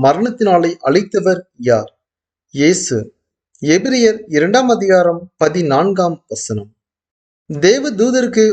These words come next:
உதவியாக கை கொடாதவர் யார்? இயேசு. எபிரேயர் இரண்டாம் அதிகாரம் பதினாறாம் வசனம்.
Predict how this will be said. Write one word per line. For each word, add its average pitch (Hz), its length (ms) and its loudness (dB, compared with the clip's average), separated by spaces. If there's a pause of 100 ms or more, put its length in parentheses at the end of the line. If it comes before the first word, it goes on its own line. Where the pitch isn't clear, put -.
(100)
உதவியாக 202 640 0 (500)
கை 196 140 2 (120)
கொடாதவர் 185 640 2 (140)
யார்? 127 380 0 (1040)
இயேசு. 151 400 0 (480)
எபிரேயர் 214 580 2
இரண்டாம் 190 380 2
அதிகாரம் 196 500 2 (500)
பதினாறாம் 196 840 0
வசனம். 117 440 -6